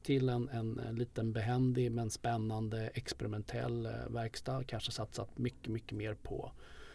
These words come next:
ehm, vad ska vi säga, åsiktsmaterial, krönikor, eh, starka skribenter. Eh, och sen driva vidare alla de här olika vertikalerna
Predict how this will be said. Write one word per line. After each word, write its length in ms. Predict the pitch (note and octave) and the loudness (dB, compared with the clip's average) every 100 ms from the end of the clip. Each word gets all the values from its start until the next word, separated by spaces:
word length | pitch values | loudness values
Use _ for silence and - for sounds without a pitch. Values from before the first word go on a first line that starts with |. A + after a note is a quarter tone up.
| - - - - | -14 -16 -16 -10
ehm, 540 | - G#2+ G#2 G2+ G2 F#2 - - - - | -2 2 4 4 2 0 -2 -6 -8 -10
vad 100 | - | -8
ska 160 | - | -6
vi 60 | G#2 | -4
säga, 420 | - A2 G#2 G#2 G2 - - | -4 -2 -4 -4 -8 -10 -2
åsiktsmaterial, 1200 | A#2+ G#2+ - B2 - A#2+ G#2+ A#2 A2 G#2+ G#2 G#2+ | 0 0 0 -2 -2 -4 -2 2 4 4 4 2
krönikor, 1120 | - A2+ A2+ A2+ A2 - - A2 G#2 G#2 G#2 | -2 0 2 2 0 -2 -2 0 2 0 -2
eh, 960 | G#2 G#2 - - - A2+ - - - - | -4 -4 -6 -8 -8 -10 -10 -10 -10 -12
starka 840 | - A#2 A2+ G#2+ - A2 G#2 G#2 G#2 - - - - - - | -2 2 2 2 0 0 2 -2 -6 -10 -14 -14 -14 -14 -14
skribenter. 800 | - - A#2+ G#2+ G#2 - A#2+ C3 - - - - | -12 -2 0 2 -2 0 -2 -2 -8 -14 -14 -6
Eh, 340 | - A2+ A2+ A2+ - | 2 6 6 4 6
och 120 | D3 | 8
sen 220 | D#3 B2 | 10 10
driva 240 | B2 A#2 | 10 10
vidare 320 | G#2+ G#2+ A2 G#2+ | 8 6 6 6
alla 400 | G#2+ G2+ G2 F#2+ - - | 4 4 4 2 -4 -2
de 100 | G2+ | 0
här 100 | G2 | 2
olika 440 | F#2+ - - G2+ | 0 -2 -4 -2
vertikalerna 580 | G#2 - - - B2 | -2 -4 -2 0 0